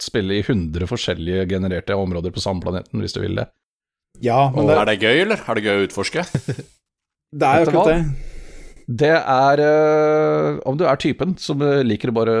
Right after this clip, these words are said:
Speaker 1: gå rundt og utforske og finne ting på planeter, så gjør du det her. <laughs>
Speaker 2: Ja, men, eh,
Speaker 1: Ja. Jeg, jeg er ikke blitt lei av å gjøre det, for å si det sånn, men,
Speaker 2: Nei, nei.
Speaker 1: eh, det, jeg skjønner at det, det går an å bli.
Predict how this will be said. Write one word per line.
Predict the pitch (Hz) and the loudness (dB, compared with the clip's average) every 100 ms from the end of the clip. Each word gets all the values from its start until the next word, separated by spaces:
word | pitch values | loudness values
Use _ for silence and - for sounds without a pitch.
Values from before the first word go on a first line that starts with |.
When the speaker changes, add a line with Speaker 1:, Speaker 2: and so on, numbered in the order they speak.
| 110 | 0
Speaker 1:
gå | 113 110 117 107 | -4 -6 -2 0
rundt | 113 - | 0 -2
og | 123 - | -4 -2
utforske | 113 113 - - | -4 -4 -6 -4
og | 120 113 | -4 -2
finne | 113 104 | -2 -4
ting | - | -4
på | 113 110 | -4 -2
planeter, | 110 110 170 160 | -2 -2 -4 -4
så | 139 135 127 - _ _ _ _ _ _ | -2 -2 -4 -8 _ _ _ _ _ _
gjør | - 101 165 | -4 -2 0
du | |
det | 170 | 0
her. | 165 196 - | 0 -2 -4
<laughs> | - - - - - _ - - - 76 104 - - | -20 -18 -18 -18 -20 _ -14 -6 -4 -2 -4 -6 -2
Speaker 2:
Ja, | 113 113 208 - 233 180 | 0 0 0 -2 -2 0
men, | 175 | 4
eh, | 190 190 | 4 6
Speaker 1:
Ja. | 190 175 - - - _ - - | 4 4 -2 -6 -18 _ -14 -2
Jeg, | 147 120 - - | 0 0 -4 -4
jeg | 147 143 | 2 4
er | 233 | 4
ikke | - 131 | 2 -2
blitt | 131 | -2
lei | 131 131 | 0 2
av | 143 | 2
å | 151 | 2
gjøre | 151 | 0
det, | 170 | -2
for | 180 180 | -2 -2
å | |
si | 180 | -2
det | 180 | -2
sånn, | 247 - - | -2 -4 -8
men, | 185 185 | -2 0
Speaker 2:
Nei, | - | 2
nei. | 185 | 2
Speaker 1:
eh, | 185 185 170 _ _ - 147 | 0 -4 -6 _ _ -10 -4
det, | 151 147 | -2 0
jeg | 151 - | -2 -2
skjønner | 123 135 | -2 -2
at | 170 | -2
det, | 139 | -4
det | 139 | -2
går | 135 110 | -2 -2
an | |
å | 127 | -2
bli. | 202 | -4